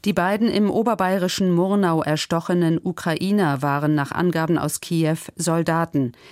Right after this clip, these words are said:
Sie hätten sich zur medizinischen Rehabilitation in Deutschland aufgehalten, teilte der ukrainische Außenminister Kuleba mit.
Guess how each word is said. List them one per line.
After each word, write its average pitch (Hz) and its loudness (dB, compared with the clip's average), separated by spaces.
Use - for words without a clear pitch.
Sie 180 0
hätten 190 0
sich 185 -2
zur 190 0
medizinischen 180 0
Rehabilitation 160 0
in 147 2
Deutschland 143 -2
aufgehalten, 147 -2
teilte 151 -4
der 139 -6
ukrainische 165 -2
Außenminister 151 0
Kuleba 151 -2
mit. - -6